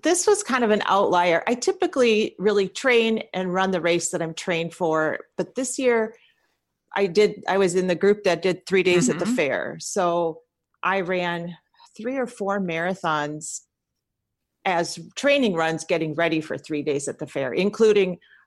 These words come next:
Speaker 1: running the Florida Marathon with Pam, with Bammer Pammer, and doing the Eau Claire Marathon as part of the retreat, and then to get ready for three days
Speaker 2: 'Cause
Speaker 1: at
Speaker 2: then
Speaker 1: the
Speaker 2: what, 'cause
Speaker 1: fair.
Speaker 2: what did you do at three, how long
Speaker 1: So
Speaker 2: did you go at three days at the fair?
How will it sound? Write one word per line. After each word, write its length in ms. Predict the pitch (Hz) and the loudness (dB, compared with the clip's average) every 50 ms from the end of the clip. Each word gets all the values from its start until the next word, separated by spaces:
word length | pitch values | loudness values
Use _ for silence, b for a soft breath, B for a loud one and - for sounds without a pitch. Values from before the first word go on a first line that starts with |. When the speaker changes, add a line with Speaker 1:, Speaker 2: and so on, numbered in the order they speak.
| b | b
Speaker 1:
running 260 | 185 185 175 180 175 | -2 0 0 2 0
the 80 | 170 175 | 0 -2
Florida 340 | - - 175 170 170 175 175 | -2 0 0 2 4 4 4
Marathon 480 | 165 156 156 160 160 - 175 165 160 | 4 2 2 0 0 0 0 -2 -2
with 160 | 156 156 156 - | -2 -4 -6 -6
Pam, 380 | - 165 165 156 151 151 151 | -4 -4 -2 -2 -2 -2 -2
with 160 | 147 151 151 | -4 -4 -4
Bammer 300 | - 156 151 151 151 151 | -2 -2 0 0 0 0
Pammer, 640 | 151 165 170 160 156 156 156 151 151 151 147 143 139 - | -2 -2 -2 -2 -2 -2 -2 0 0 0 -2 -2 -4 -6
and 180 | 139 139 127 - _ - - _ - | -6 -8 -10 -14 _ -20 -16 _ -6
doing 180 | 180 160 156 | -4 -4 -2
the 140 | 156 147 135 | 0 0 2
Eau 80 | 143 147 | 0 0
Claire 320 | 151 - 220 220 220 214 | 0 0 2 2 4 4
Marathon 600 | 202 196 190 185 190 190 - 180 175 170 165 165 | 2 2 0 0 0 0 0 -2 -2 -2 -4 -6
as 140 | 156 156 - | -6 -8 -10
part 180 | - - 160 151 | -8 -8 -8 -8
of 60 | 139 | -6
the 100 | - 143 | -8 -8
retreat, 560 | 131 143 143 - - 180 170 160 156 156 156 - | -8 -8 -10 -8 -4 -2 0 0 0 -2 -4 -8
and 180 | 170 160 151 | -12 -10 -10
then 140 | 147 131 - - | -12 -12 -14 -14
to 100 | - 156 | -14 -10
get 200 | - 160 - 147 | -8 -6 -4 -2
ready 180 | 160 151 156 | -4 -4 -4
for 140 | 151 - 156 | -6 -10 -10
three 200 | - - 151 143 | -10 -8 -8 -6
days 140 | 143 151 143 | -4 -4 -2
Speaker 2:
'Cause 100 | 208 196 | -2 -2
Speaker 1:
at 40 | 196 | -4
Speaker 2:
then 80 | 185 | -2
Speaker 1:
the 60 | 180 | -2
Speaker 2:
what, 100 | 202 - | -2 -2
'cause 80 | - 131 | -2 -2
Speaker 1:
fair. 100 | 117 - | -2 0
Speaker 2:
what 80 | 190 180 | 0 0
did 100 | 180 165 | 0 0
you 60 | 180 | 0
do 140 | 165 170 165 | -2 -2 -4
at 80 | - | -4
three, 160 | - 175 170 | -6 -6 -6
how 180 | 165 156 156 165 | -6 -4 -6 -6
long 40 | 160 | -6
Speaker 1:
So 280 | 160 170 165 110 104 98 156 | -4 -2 0 0 0 -2 -4
Speaker 2:
did 80 | 147 | -6
you 60 | 151 | -8
go 120 | 151 160 156 | -10 -10 -12
at 80 | - | -12
three 140 | - - 160 | -10 -10 -10
days 180 | 151 156 151 - | -10 -10 -12 -14
at 60 | - | -16
the 60 | - - | -18 -16
fair? 460 | - 160 156 143 127 - 151 156 | -16 -14 -14 -14 -14 -16 -18 -18